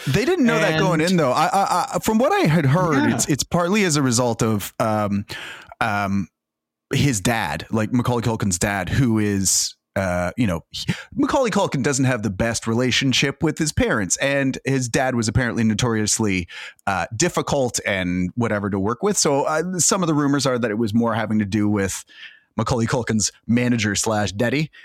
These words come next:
Speaker 1: uh, that made it difficult. So I, I, I, I don't know whether it was a, an intentional thing or, yeah, I, I don't know, but it is bizarre that not, uh, not to have him credited for such a, I mean, short of Elizabeth Pena,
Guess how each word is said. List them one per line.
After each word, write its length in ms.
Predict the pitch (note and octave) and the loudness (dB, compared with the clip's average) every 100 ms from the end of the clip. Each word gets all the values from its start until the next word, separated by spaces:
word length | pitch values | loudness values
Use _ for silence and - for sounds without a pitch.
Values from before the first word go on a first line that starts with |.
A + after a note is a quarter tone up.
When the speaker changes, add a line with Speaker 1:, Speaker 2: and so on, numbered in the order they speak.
| - _ | -20 _
Speaker 1:
uh, 520 | A#2 A#2+ B2 B2 B2 | -2 0 0 0 -2
that 280 | A#2+ C3+ - | -2 -2 0
made 200 | C#3 C#3+ | -2 0
it 80 | C#3+ | -2
difficult. 440 | C#3+ E3 - D#3 | -4 -2 -4 -2
So 160 | - D#3+ | -2 0
I, 140 | D3 | 0
I, 300 | E3+ D#3+ D3+ | 0 -2 0
I, 80 | E3 - | -2 -2
I 100 | E3 | -2
don't 280 | G3+ F#3+ C3+ | 0 -2 0
know 220 | C3 C#3+ | 0 0
whether 400 | F3 D3+ C#3 B2 | 0 0 0 0
it 80 | A#2 | 0
was 180 | A2 | 0
a, 180 | G#2+ G#2 - | 0 0 0
an 120 | A2 | -2
intentional 600 | G2+ - E3+ - G3 F#3+ | 0 0 0 0 0 -2
thing 460 | F#3 F3+ F3 F3 E3+ | 0 -2 0 0 0
or, 560 | - A2+ A2 A2 A2 G#2+ - - | 0 0 0 0 -2 -4 -8 -4
yeah, 180 | D#3+ C#3+ | -2 0
I, 160 | C#3+ E3 | 0 0
I 160 | - D3+ | 0 0
don't 240 | G3 E3+ | 2 2
know, 140 | C#3 D3+ | 2 2
but 120 | C3 | 0
it 80 | D3 | 0
is 140 | F#3 G3 | -2 0
bizarre 440 | F#3+ D#3 D#3 C#3 | 0 2 2 0
that 260 | A#2 A2 - _ _ _ _ _ _ _ _ | 0 -2 -4 _ _ _ _ _ _ _ _
not, 480 | B2 B2 A#2+ A#2+ - | -2 0 0 -2 -2
uh, 320 | A2 G2+ F#2+ - F#2+ - | 0 2 0 -4 -12 -2
not 340 | B2+ B2 A#2 | 0 2 0
to 100 | - | -2
have 240 | G#2+ G#2+ G#2+ | 0 0 0
him 220 | G2+ G2 - | 0 0 -2
credited 600 | - F#3 C#3+ G2 F#2 F2+ | -4 0 0 -2 -4 -4
for 120 | A2+ | -6
such 300 | - A#2 - | -2 -4 -4
a, 120 | - | -2
I 40 | E3+ | 0
mean, 220 | F3+ E3 - - | 0 0 -4 -6
short 300 | - - G#3 | -2 0 2
of 100 | G#3+ | 2
Elizabeth 480 | D#3 D3+ C#3+ B2+ A#2+ | 2 2 2 0 0
Pena, 480 | C3 C3 C#3+ F#2 F2+ | 0 0 0 0 -4